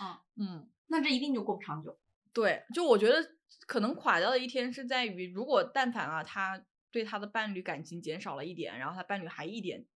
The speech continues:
Speaker 2: 钱都不出的话，那估计就一个瞬间垮掉。
Speaker 1: 或者是这种巨大的，他觉得不公平的付出背后，是他某种索取，只是那个需求暂时还没来。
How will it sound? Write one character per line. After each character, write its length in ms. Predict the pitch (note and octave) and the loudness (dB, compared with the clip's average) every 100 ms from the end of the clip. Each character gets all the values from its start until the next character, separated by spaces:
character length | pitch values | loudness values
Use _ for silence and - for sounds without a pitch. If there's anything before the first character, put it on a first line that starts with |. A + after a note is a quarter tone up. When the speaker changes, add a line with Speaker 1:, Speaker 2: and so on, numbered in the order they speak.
| _ | _
Speaker 2:
钱 200 | - D3 | -12 -10
都 60 | E3+ | -8
不 100 | E3 | -12
出 160 | - D#3+ | -12 -12
的 60 | |
话， 140 | F#3 E3+ | -10 -10
那 160 | F3+ D#3+ _ _ | -10 -12 _ _
估 80 | F3+ | -12
计 60 | |
就 160 | F3 D#3+ - | -8 -10 -10
一 100 | F3 | -10
个 80 | G3 | -10
瞬 180 | C4 G#3 | -6 -6
间 160 | D#3+ - | -6 -10
垮 160 | - | -12
掉。 200 | A#3+ - - _ - | -12 -14 -16 _ 0
Speaker 1:
或 100 | E4+ | 4
者 140 | A#3+ | 4
是 280 | G#3 - C4 | 4 2 0
这 160 | C4 C4 | 0 0
种 460 | A3 F#3+ F3 F#3 - _ | 2 0 -4 -10 -16 _
巨 220 | D#4 D4 | -4 6
大 260 | C#4+ C4+ A3 | 10 10 10
的， 220 | F#3+ E3+ | 6 4
他 180 | - A#3 | 2 2
觉 180 | F#3+ F#3 | 2 -2
得 100 | G3+ | -2
不 160 | A3 | -4
公 220 | A#3 A#3+ | -2 4
平 160 | B3+ F#3+ | 4 4
的 80 | G3+ | 0
付 220 | G3+ A#3 | -4 -6
出 160 | G#3+ A#3 | -4 -2
背 220 | B3 A3+ | 0 0
后， 280 | A3 A3+ G#3 | 2 0 0
是 180 | - | -2
他 160 | A3 A#3 | -2 0
某 200 | G#3 G3+ | 2 0
种 240 | G#3 G3 | 0 0
索 360 | G3+ - E3+ E3+ | -2 -4 -2 -2
取， 440 | F3 - D3+ - - _ _ | -4 -8 -10 -10 -16 _ _
只 120 | F3 | -8
是 180 | F3 A3+ | -6 -2
那 160 | B3 | -2
个 120 | A3+ G3 | 0 -2
需 220 | G3+ A#3 | -2 -2
求 200 | G#3 F3+ | 0 0
暂 200 | A3 G#3+ | 0 0
时 40 | |
还 80 | F#3 | 0
没 140 | G3 G3+ | 0 0
来。 340 | - - - | -2 -4 -10